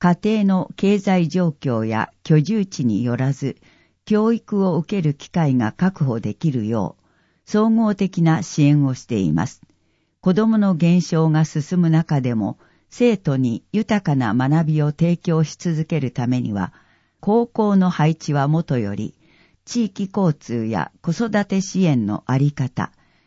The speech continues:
県と市町との役割分担等も関係することから、通学費用を含めた子どもの学びの保障について、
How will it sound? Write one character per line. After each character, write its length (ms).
県 220
と 340
市 260
町 300
と 180
の 300
役 280
割 260
分 220
担 300
等 260
も 240
関 260
係 220
す 200
る 120
こ 160
と 160
か 140
ら、 180
通 240
学 300
費 200
用 300
を 60
含 280
め 140
た 280
子 160
ど 140
も 160
の 340
学 360
び 60
の 120
保 160
障 280
に 160
つ 160
い 120
て、 320